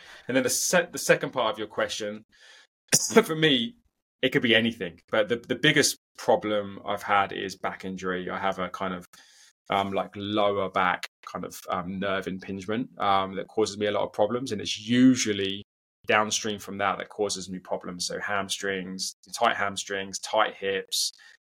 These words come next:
um, tight ankles, tight calves. So again, a lot of the dynamic warm up and a lot of the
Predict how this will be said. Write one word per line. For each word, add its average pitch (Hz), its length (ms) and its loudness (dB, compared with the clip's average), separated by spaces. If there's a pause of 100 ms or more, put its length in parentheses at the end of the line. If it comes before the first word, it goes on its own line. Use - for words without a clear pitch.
um, 95 480 0
tight 110 400 0
ankles, 95 800 -4 (220)
tight 107 280 0
calves. 95 600 -2 (240)
So 101 160 -4
again, 98 240 2
a 95 60 -2
lot 107 240 0
of 98 60 -6
the 101 60 -14
dynamic 98 460 -2
warm 98 220 -8
up 92 160 -8
and 101 80 -8
a 104 60 -4
lot 110 180 0
of - 60 -8
the 107 120 -10